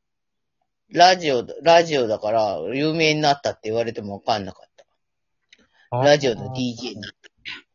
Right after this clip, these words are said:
Speaker 2: な、な、まあ、芸能人とかにね、な、知り合いがなったり、なんか関わりあったら、まあ、みんなが知ってるから、こうやって話題にはなりやすいけど。
Speaker 1: うんうん。
Speaker 2: まあ、あの、ふ-、普通、な-、なんていうの、な-、なかなか、あの、いないからね、周りにね、そんなに。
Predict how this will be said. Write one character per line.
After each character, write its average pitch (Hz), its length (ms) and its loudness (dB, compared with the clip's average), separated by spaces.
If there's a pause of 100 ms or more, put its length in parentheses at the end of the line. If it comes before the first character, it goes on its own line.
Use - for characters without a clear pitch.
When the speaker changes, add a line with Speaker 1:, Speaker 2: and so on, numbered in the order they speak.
(140)
Speaker 2:
な、 131 220 -2 (240)
な、 175 80 -4
ま 196 200 4
あ、 135 40 2
芸 180 220 6
能 320 200 4
人 170 220 0
と 135 120 2
か 123 180 4
に 117 140 -2
ね、 165 140 2
な、 120 140 0
知 131 140 -6
り 139 100 4
合 143 60 6
い - 20 4
が 143 160 4
な 139 140 2
っ 143 160 -6
た 123 120 2
り、 113 100 0
な 123 140 0
ん 123 40 -4
か 110 100 0
関 113 80 -8 (180)
わ 143 80 6
り 147 60 6
あ 147 60 4
っ 151 40 -6
た 120 100 2
ら、 90 60 -8
ま 156 120 2
あ、 131 40 0
み 135 160 0
ん 156 60 0
な 170 120 4
が - 80 0
知 - 160 -12
っ - 20 -20
て 127 100 -2
る 127 100 0
か 127 100 -2
ら、 98 140 -4
こ 90 100 -20
う - 40 -2
や 127 40 0
っ - 20 -2
て - 60 -6
話 113 160 0
題 139 180 4
に 139 80 2
は 107 80 0 (200)
な 123 180 2
り 143 100 4
や 143 140 6
す - 140 -6
い 110 80 -4
け 104 120 -14
ど。 - 140 -16 (1040)
Speaker 1:
う 165 60 0
ん - 20 4
う 156 580 0
ん。 - 0 - (200)
Speaker 2:
ま 123 180 -2
あ、 113 240 -4
あ 107 40 -10
の、 107 380 -10
ふ-、 104 140 -16
普 175 540 -4
通、 143 340 -12
な-、 143 160 0
な 139 160 -2
ん 127 100 -2
て 110 60 -8
い 107 80 -8
う - 20 -12
の、 104 180 -12
な-、 117 240 -6
な 131 140 0
か 147 80 4
な 147 140 4
か、 139 140 4
あ 139 80 2
の、 127 500 0
い 143 80 2
な 151 140 6
い - 40 0
か - 80 -6
ら - 60 -14
ね、 131 80 0
周 101 240 -4
り 95 120 -6
に 95 60 -6
ね、 107 100 -2
そ 107 160 -6
ん 107 120 -4
な 104 100 -2
に。 104 160 -6